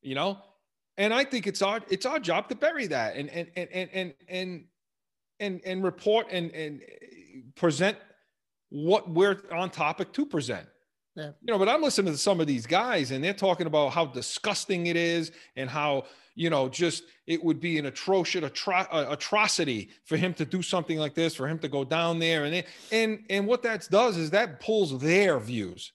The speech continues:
Speaker 1: out onto the table. I mean,
Speaker 2: Mm.
Speaker 1: they might as well just be giving their political views rather than being,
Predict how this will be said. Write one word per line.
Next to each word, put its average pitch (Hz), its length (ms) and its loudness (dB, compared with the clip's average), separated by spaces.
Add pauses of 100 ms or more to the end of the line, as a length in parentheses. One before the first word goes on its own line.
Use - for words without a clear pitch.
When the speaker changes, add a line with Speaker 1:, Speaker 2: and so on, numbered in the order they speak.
(100)
Speaker 1:
out 120 160 2
onto 113 260 -4
the 101 80 -10
table. 107 420 -8 (420)
I 151 60 -2
mean, 165 120 0
Speaker 2:
Mm. 190 60 2
Speaker 1:
they 226 60 4
might 180 220 4
as 156 100 2
well 165 140 4
just 151 300 -2
be 139 160 -6 (160)
giving 160 320 2
their 156 180 6
political 127 460 -2
views 104 420 -8 (260)
rather 151 380 2
than 139 240 0
being, 139 500 -2